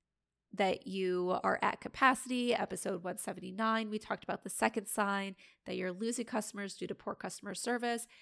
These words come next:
In episode one eighty-one, we talked about how you can't expand. So that wraps up these four signs.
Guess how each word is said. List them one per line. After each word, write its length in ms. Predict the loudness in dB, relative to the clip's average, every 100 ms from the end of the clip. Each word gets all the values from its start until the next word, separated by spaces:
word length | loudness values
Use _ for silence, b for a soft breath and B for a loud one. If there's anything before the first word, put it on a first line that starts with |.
| B -4
In 120 | -2
episode 800 | -2 -4 -2 2 2 2 0 -4 -8 b b _
one 300 | -6 -2 -2 -2
eighty-one, 840 | -2 -2 -2 0 0 2 0 -2 -2
we 160 | -4
talked 340 | -4 -4 -6 -4
about 280 | -2 -2
how 160 | 0 -2
you 160 | -2 -4
can't 300 | -4 -4 -4
expand. 640 | -8 -6 -4 -6 -8 -16 _ b b b
So 140 | b 0
that 300 | 8 8 8
wraps 300 | 6 6 6
up 240 | 6 4 -2
these 300 | -2 0 0
four 240 | 2 2
signs. 600 | 2 2 2 2 0 -6